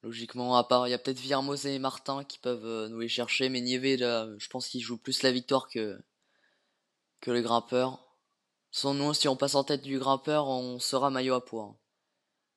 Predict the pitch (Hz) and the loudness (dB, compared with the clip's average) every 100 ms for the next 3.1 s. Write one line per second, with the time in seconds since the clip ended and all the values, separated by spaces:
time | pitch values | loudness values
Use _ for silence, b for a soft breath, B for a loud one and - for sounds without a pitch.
0 | _ - 110 131 127 - 135 127 - 131 | _ -12 -6 -2 -2 -4 -6 -6 -6 -6
1 | 127 120 120 123 127 - _ _ _ _ | -4 -2 2 2 0 -8 _ _ _ _
2 | - _ _ _ _ - 113 107 110 117 | -20 _ _ _ _ -12 -6 0 2 2